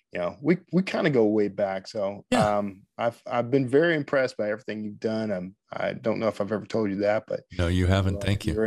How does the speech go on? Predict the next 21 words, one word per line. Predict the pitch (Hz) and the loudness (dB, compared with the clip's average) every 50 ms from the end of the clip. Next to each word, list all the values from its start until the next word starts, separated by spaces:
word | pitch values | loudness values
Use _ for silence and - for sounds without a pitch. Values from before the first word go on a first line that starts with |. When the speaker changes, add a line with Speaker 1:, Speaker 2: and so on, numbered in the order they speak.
| 110 | 2
Speaker 1:
an | 110 110 | 2 0
incredible | 107 - - 131 127 117 113 113 | 0 4 6 6 6 6 4 0
talent | - - 120 117 120 107 92 | -2 -4 -4 -2 -2 -4 -4
yourself. | 104 98 - - 113 110 117 120 - | -4 -6 -2 0 2 2 2 0 -4
So, | - 107 101 101 95 90 - _ _ - - _ _ _ _ - | -6 -6 -4 -4 -4 -6 -8 _ _ -20 -20 _ _ _ _ -6
uh, | 98 95 95 92 87 | -4 -2 -2 -2 -2
I'm, | 92 101 101 101 101 | -2 -2 -4 -4 -4
uh, | 101 95 95 - _ - | -4 -6 -6 -8 _ -2
honored | 110 110 113 117 113 107 98 - | 0 2 2 2 0 0 -2 -4
to, | - 110 110 110 107 107 | -4 -2 -2 0 -2 -2
uh, | 104 104 107 107 110 - - - | -2 -4 -4 -6 -8 -10 -12 -12
to | 113 | -6
be | 113 113 | -2 -2
able | 110 113 | 0 0
to | 107 98 | -2 -4
share | - - 117 117 | -4 -4 -4 -4
some | - 120 120 | -4 -4 -6
airwaves | 131 143 143 123 107 95 90 - - | -6 -6 -4 -4 -4 -6 -8 -8 -10
with | 90 87 85 | -10 -8 -8
you, | 85 85 | -8 -10
man. | 87 90 101 113 | -10 -12 -14 -14